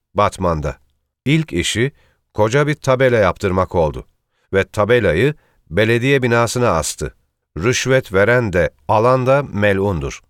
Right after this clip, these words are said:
Salih Başkan, "Zamansız, sizlere ömür." O ölünce, tabela indirildi, çöpe atıldı. İnanılmaz. Şikayet bir belediye ile ilgili. Özeti. Başkan,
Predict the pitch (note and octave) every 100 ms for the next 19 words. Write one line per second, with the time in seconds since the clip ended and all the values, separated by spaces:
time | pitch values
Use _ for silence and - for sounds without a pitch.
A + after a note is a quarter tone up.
0 | _ _ _ _ - - A#2+ C3 D3 A2+
1 | F#2 - A#2 C#3 D3+ _ _ D2+ G#2 G2+
2 | F#2+ D#2 - B2+ C3 - - - B2 G2
3 | A2+ G#2+ E2+ D2 C#2+ - - _ _ _
4 | A2+ F#2+ G#2 A#2+ A2 D2+ F#2+ C#3 - _
5 | _ _ G#2+ A2+ B2 A#2+ C#3 - A2+ G2+
6 | G#2 F#2+ E2 G#2+ C3+ - _ - B2 G#2+
7 | G#2+ D#2 - E2 B1+ - _ _ _ _
8 | - A#2+ B2 B2 A#2+ A2 - - - _
9 | _ - - A#2 - F#2+ F2+ C#3+ - -
10 | G#2 A2 G2 A2+ A#2 G#2+ A#2 A2 F2 E2+
11 | F#2+ D#2 D2+ B1+ _ _ _ _ A2+ A#2
12 | A2+ G#2+ G2+ C2+ _ _ _ _ _ F#2
13 | A2+ - D3 D3+